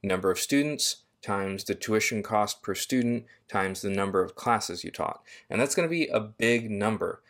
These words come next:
But again, numbers speak a lot, and numbers with dollar signs can often speak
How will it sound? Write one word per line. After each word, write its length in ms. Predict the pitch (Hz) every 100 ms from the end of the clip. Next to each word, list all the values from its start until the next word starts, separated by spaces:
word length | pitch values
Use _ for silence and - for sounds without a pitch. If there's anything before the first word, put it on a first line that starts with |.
| _ _
But 100 | 101
again, 400 | 101 113 90 - _ _ -
numbers 540 | 101 117 127 131 123
speak 500 | - - - 107 101 - -
a 80 | 98
lot, 460 | 95 101 92 - - -
and 420 | 117 107 98 -
numbers 340 | 107 107 98
with 160 | 98 -
dollar 260 | 98 98
signs 420 | 95 98 92 92 - -
can 140 | 95
often 280 | 95 - 92
speak 300 | - 95